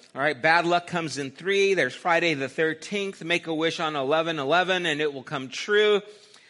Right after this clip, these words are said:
Find a penny, pick it up all the day, you will have good luck. No, you'll have a penny, which is worth not quite a penny. But there's so many superstitions that we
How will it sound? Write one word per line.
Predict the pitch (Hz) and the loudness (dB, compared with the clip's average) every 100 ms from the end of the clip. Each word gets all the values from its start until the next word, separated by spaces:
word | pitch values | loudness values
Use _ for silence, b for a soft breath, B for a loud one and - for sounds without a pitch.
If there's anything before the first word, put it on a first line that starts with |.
| B B B B _ | B B B B _
Find | - 160 175 | -2 0 0
a | 170 | -4
penny, | - 180 175 170 | -2 -2 0 -2
pick | 180 175 170 | -2 -4 0
it | 165 | 4
up | 170 165 | 2 2
all | 160 160 | -2 -2
the | 160 | -2
day, | 156 160 160 | -2 0 0
you | 151 151 | 0 0
will | 151 147 131 _ _ _ _ _ _ _ _ _ _ _ _ | 2 0 -4 _ _ _ _ _ _ _ _ _ _ _ _
have | 113 120 117 | -16 -14 -8
good | 131 123 | -6 -2
luck. | 151 113 156 | -2 -2 -10
No, | 131 | -14
you'll | 143 135 139 | -12 -14 -14
have | 127 101 | -16 -16
a | - | -20
penny, | - 226 156 101 131 B B B 415 B B _ _ _ _ _ _ _ _ | -14 -10 -10 -10 -12 B B B -20 B B _ _ _ _ _ _ _ _
which | 120 - | -18 -14
is | 120 110 | -14 -10
worth | 110 123 120 - _ _ _ _ _ _ 151 | -6 -4 -6 -10 _ _ _ _ _ _ -14
not | 123 123 | -14 -10
quite | 143 113 | -8 -8
a | - | -4
penny. | - 208 131 135 B B B B _ _ _ _ _ 170 | -2 0 0 0 B B B B _ _ _ _ _ -6
But | 202 | 2
there's | 233 214 | 2 2
so | - 285 285 | 0 0 2
many | 262 233 | 2 2
superstitions | 220 247 220 196 - 226 226 196 180 170 165 185 | -2 -4 -2 -4 -2 -2 -2 -2 -6 -6 -10 -2
that | 196 | -2
we | 190 180 175 | 2 0 0